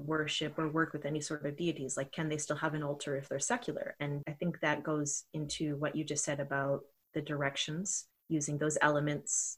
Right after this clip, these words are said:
You know, you can use planetary magic and call in the energies of the different planets. Like, you, I feel like your space, your altar is your working space. And again, I feel like I'm gonna say this a lot throughout the episode, but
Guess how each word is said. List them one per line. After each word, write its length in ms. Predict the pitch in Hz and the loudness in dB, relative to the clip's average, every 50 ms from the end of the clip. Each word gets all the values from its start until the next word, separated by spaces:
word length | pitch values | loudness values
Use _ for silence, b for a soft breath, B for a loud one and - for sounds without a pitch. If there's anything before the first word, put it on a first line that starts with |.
| _ - | _ -8
You 140 | - 160 147 | -4 -2 0
know, 140 | 139 131 | 0 0
you 140 | 147 151 147 | 0 -2 -2
can 160 | 147 165 160 151 | -2 -2 -2 -2
use 380 | 151 147 139 135 - - - - - - - | 0 -2 -2 0 0 -2 -2 -2 -6 -12 -6
planetary 560 | - 160 151 147 143 143 - 151 143 147 143 | -4 -2 0 0 -2 -2 -2 -2 0 0 0
magic 560 | 147 139 135 135 135 - 139 139 139 - - - | 2 2 2 0 0 0 -2 -2 -2 -6 -10 -6
and 220 | 139 135 131 131 - | -6 -6 -4 -6 -8
call 260 | - - 143 139 139 | -4 -2 -2 0 0
in 80 | 139 | 0
the 140 | 143 139 - | 0 0 -2
energies 400 | 139 139 143 139 - 147 143 139 | -2 -4 -4 -4 -4 -4 -4 -2
of 100 | 139 139 | -4 -4
the 80 | 151 139 | -4 -4
different 300 | 147 147 - 151 - - | -6 -4 -6 -8 -8 -6
planets. 380 | - 143 139 143 147 - - - | -6 -4 -4 -2 -4 -4 -4 -6
Like, 140 | 160 156 - | -6 -4 -2
you, 160 | 175 165 165 - _ - | -2 -2 -2 -6 _ -6
I 80 | - 156 | -6 -6
feel 240 | 147 - 196 185 170 | 2 4 4 6 6
like 320 | 165 156 151 151 151 - - - | 6 4 4 2 0 -4 -2 2
your 260 | 185 190 190 190 - - - | 2 4 4 2 -4 -8 -4
space, 640 | - - - - - 202 190 220 233 - - - | 0 2 2 4 6 6 6 6 6 4 0 2
your 140 | - 170 - | 2 0 2
altar 340 | - 170 170 170 - - 190 | 4 2 2 2 0 0 0
is 240 | - - 165 151 - | 2 2 2 2 2
your 100 | 156 160 | 0 2
working 320 | 151 151 151 - 165 156 | 2 0 0 0 -4 -4
space. 380 | 139 - - 151 143 139 - - | -4 -2 -2 -2 -2 0 0 -2
And 100 | 143 147 | -2 -2
again, 400 | 143 - 165 156 147 151 147 - - | 0 2 2 2 2 2 0 -2 -6
I 60 | 143 | -6
feel 180 | - 151 143 | -2 0 0
like 120 | 143 139 139 | 0 0 0
I'm 140 | 139 143 143 | 0 0 0
gonna 140 | 135 131 | 0 -2
say 200 | - - - 160 | -2 0 0 2
this 200 | 147 143 139 - | 2 2 2 0
a 60 | 147 143 | 0 0
lot 280 | 143 143 135 127 - - | 0 2 2 0 0 -2
throughout 360 | - 165 156 143 139 139 - | -4 0 2 2 0 0 0
the 100 | 143 139 | -2 0
episode, 540 | 139 139 - 143 143 - 143 135 135 139 b b b b b _ _ _ _ _ - | 0 0 -2 -2 -2 0 0 0 -2 -4 b b b b b _ _ _ _ _ 2
but 260 | 156 147 135 - | 4 4 4 4